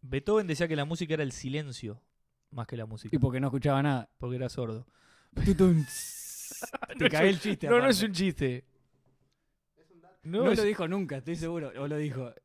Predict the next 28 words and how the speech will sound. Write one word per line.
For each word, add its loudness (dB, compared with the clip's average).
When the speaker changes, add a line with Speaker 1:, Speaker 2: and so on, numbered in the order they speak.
Speaker 1:
Eh, -2
creo, -2
Beethoven 4
o 4
Bach. -2
Pa, 2
Speaker 2:
Pa, 4
Speaker 1:
ahora, 2
Speaker 2:
no, 4
Speaker 1:
ahora, 10
Speaker 2:
nada 8
Speaker 1:
ahora 10
Speaker 2:
que 4
Speaker 1:
tengo 6
Speaker 2:
ver. 6
Speaker 1:
que, -2
ahora 6
tengo 0
que 0
aguantarla. -2
Para 2
mí 2
lo 6
dijo 4
Beethoven. -2
Pará. 6
Speaker 2:
Mm, -2
desconfío. -2